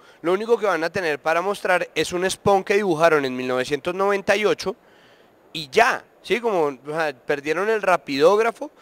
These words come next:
está en un blog ahí y no tienen realmente nada que mostrar, y lo importante es todo el tiempo estar produciendo y estarse además alimentando de información y estar ahí al pendiente, porque finalmente es un trabajo de tiempo completo, o sea, ustedes tienen que estar ahí trabajando todo el tiempo,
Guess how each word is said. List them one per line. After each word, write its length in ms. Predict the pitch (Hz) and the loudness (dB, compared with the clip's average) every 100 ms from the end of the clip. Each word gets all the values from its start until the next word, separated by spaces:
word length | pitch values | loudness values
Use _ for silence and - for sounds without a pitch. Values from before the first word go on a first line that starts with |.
| _ - | _ -10
está 280 | 143 143 156 | -8 -2 -2
en 80 | 165 | -2
un 180 | 185 | -6
blog 300 | 175 214 220 | 0 0 2
ahí 320 | 208 233 254 170 | 2 0 -4 -10
y 80 | 160 | -8
no 160 | 147 | -8
tienen 320 | - 180 185 | -6 -6 -6
realmente 420 | 165 170 175 175 185 | -2 -2 -4 -6 -6
nada 180 | 180 180 | -4 -4
que 100 | 175 | -6
mostrar, 340 | 170 180 208 | -10 -6 -6
y 40 | |
lo 60 | 196 | -6
importante 540 | 170 143 - 131 147 | -10 -10 -8 -8 -4
es 140 | 175 - - - _ _ _ _ _ _ _ _ - | -6 -6 -20 -20 _ _ _ _ _ _ _ _ 4
todo 260 | 214 220 | 10 10
el 100 | 226 | 10
tiempo 280 | 196 226 185 | 4 -2 0
estar 280 | 208 180 156 | -2 -2 -2
produciendo 600 | 165 165 143 147 123 104 _ | -2 -2 -2 -4 -6 -14 _
y 120 | 160 | -10
estarse 460 | 147 - 151 139 190 | -8 -4 -6 -4 -2
además 340 | 180 147 131 | 0 -2 -4
alimentando 680 | 165 175 151 120 127 131 185 - _ _ | -6 -6 -6 -4 -6 -4 -8 -10 _ _
de 140 | 151 | -4
información 680 | 170 156 143 131 120 208 185 | -4 -4 -8 -8 -4 0 0
y 60 | 123 | -2
estar 420 | 113 135 127 139 | -6 -4 -4 -4
ahí 320 | - 156 175 | -2 -2 2
al 120 | 190 185 | 0 0
pendiente, 380 | 170 156 151 | -4 -4 -6
porque 280 | 175 180 143 | -8 -12 -14
finalmente 600 | 135 123 117 143 151 180 _ _ _ _ _ - | -12 -8 -6 -6 -6 -12 _ _ _ _ _ -12
es 160 | 180 | -8
un 100 | 208 | -6
trabajo 240 | 208 226 220 | -2 0 0
de 80 | |
tiempo 280 | - 156 156 | -4 -6 -6
completo, 480 | 180 151 220 269 127 | -8 -6 -2 -2 -2
o 40 | |
sea, 100 | 117 | -6
ustedes 320 | 127 - 156 - | -6 -6 -8 -4
tienen 240 | 214 226 | -2 -2
que 120 | 214 | -6
estar 220 | 185 147 | -6 -2
ahí 160 | 139 175 | -2 -2
trabajando 480 | - 196 175 151 160 | -2 0 0 0 -4
todo 140 | 190 | -6
el 80 | 180 | -6
tiempo, 340 | 208 214 220 | -6 -6 -6